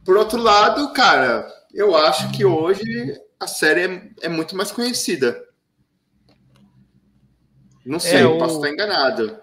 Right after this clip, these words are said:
Speaker 2: Não, não sei, eu não sei porque eu não tô falando, não sei, eu não con-, <laughs> R P G não é comigo. Mas, tipo, o Phantasy Star Online, quando e-, eu acho que ele, ele deu esse, ele é mais conhecido que eu acho que os, que os antigos, o um, dois e três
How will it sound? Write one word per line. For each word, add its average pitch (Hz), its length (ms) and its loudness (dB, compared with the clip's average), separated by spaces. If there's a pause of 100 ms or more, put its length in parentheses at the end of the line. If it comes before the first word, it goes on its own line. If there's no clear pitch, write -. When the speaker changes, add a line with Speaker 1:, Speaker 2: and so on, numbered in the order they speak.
(160)
Speaker 2:
Não, 254 220 0
não 214 140 -2
sei, 247 260 -4
eu 262 80 4
não 349 80 -6
sei 269 200 -2
porque 262 140 -4
eu 254 60 0
não 262 80 -4
tô 254 140 -4
falando, 240 220 -6
não 240 100 -4
sei, 240 260 4
eu 214 60 -4
não 254 100 -6
con-, 277 220 -6
<laughs> 220 500 -8
R 220 260 2
P 233 200 2
G 226 140 0
não 254 120 -4
é 262 80 -2
comigo. 202 560 -8 (440)
Mas, 185 340 0
tipo, 226 720 -2 (280)
o 165 160 -8
Phantasy 220 400 -2
Star 226 260 2
Online, 214 580 0
quando 220 300 -2
e-, 233 100 -2
eu 202 260 2
acho 240 220 2
que 262 100 -8
ele, 254 440 -4 (400)
ele 180 180 -8
deu 190 320 2
esse, 196 680 -6 (840)
ele 170 180 -4
é 208 100 4
mais 190 380 2
conhecido 240 480 -2
que - 120 0
eu 208 120 6
acho 202 220 2
que 226 100 -6
os, 208 240 -6
que - 120 -10
os 185 160 -6
antigos, 196 400 -6
o 214 40 -8
um, 202 200 -6
dois 175 240 -4
e 147 100 -18
três 254 500 -8